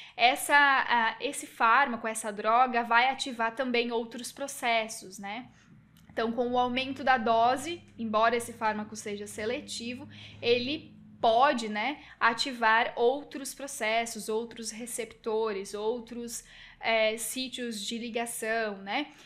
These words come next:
E a especificidade, ele se refere, então, a uma forma extrema de seletividade, que mesmo com o aumento da dose,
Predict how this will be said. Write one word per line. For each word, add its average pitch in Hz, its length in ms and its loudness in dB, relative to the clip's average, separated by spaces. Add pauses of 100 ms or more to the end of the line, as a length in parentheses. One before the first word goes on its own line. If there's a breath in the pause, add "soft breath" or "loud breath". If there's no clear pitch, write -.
(200 loud breath)
E 277 120 2
a 277 160 12
especificidade, 240 1700 0
ele 247 300 -6
se 247 240 -10
refere, 226 640 -4
então, 226 720 -6
a 226 280 4
uma 247 240 -4
forma 240 380 0
extrema 277 920 0
de 226 140 -6
seletividade, 214 1120 -6
que - 140 -10
mesmo 294 640 0
com 247 240 -6
o 247 60 -2
aumento 240 460 -4
da 247 160 0
dose, 226 580 0